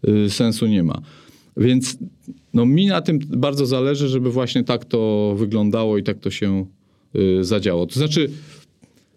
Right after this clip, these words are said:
to, to, to, to nawet nie chodzi o moje zdanie jako, y, człowieka, który w tej, y, y, roli jest, czy moje prywatne, tylko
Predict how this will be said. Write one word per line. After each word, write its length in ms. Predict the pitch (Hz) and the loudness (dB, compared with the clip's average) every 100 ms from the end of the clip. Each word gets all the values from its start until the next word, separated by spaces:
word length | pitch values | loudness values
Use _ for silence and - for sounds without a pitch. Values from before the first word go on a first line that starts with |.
| _ _ _ _ _ - | _ _ _ _ _ -2
to, 240 | 135 131 - 110 - 110 | 2 2 0 -2 -6 -8
to, 80 | - - | -10 -2
to, 100 | 131 120 | -2 0
to 60 | 131 | 0
nawet 320 | 120 123 131 | 0 0 0
nie 80 | 139 | 0
chodzi 300 | 151 151 143 | 0 0 -2
o 120 | 131 | 0
moje 300 | 151 214 170 | 0 0 0
zdanie 340 | 123 110 104 | 0 0 0
jako, 680 | 101 101 98 104 104 101 101 98 - _ _ _ - 104 101 104 | 0 -2 -2 -2 0 0 -2 -4 -14 _ _ _ -4 0 2 2
y, 40 | 98 | 0
człowieka, 480 | - 117 113 110 110 | 0 0 2 0 -2
który 500 | - 107 101 101 98 110 98 | 0 0 2 0 0 -2 -4
w 360 | - - - | -8 -16 -8
tej, 360 | - 101 101 92 | 0 2 2 2
y, 20 | 104 101 98 95 98 92 101 | 0 0 0 0 0 0 0
y, 20 | |
roli 300 | 110 110 120 | 0 2 2
jest, 260 | 190 175 - | 2 0 0
czy 80 | |
moje 120 | 127 110 | 0 0
prywatne, 360 | 147 208 143 | 0 0 -2
tylko 380 | 127 123 139 131 | 0 0 -2 -2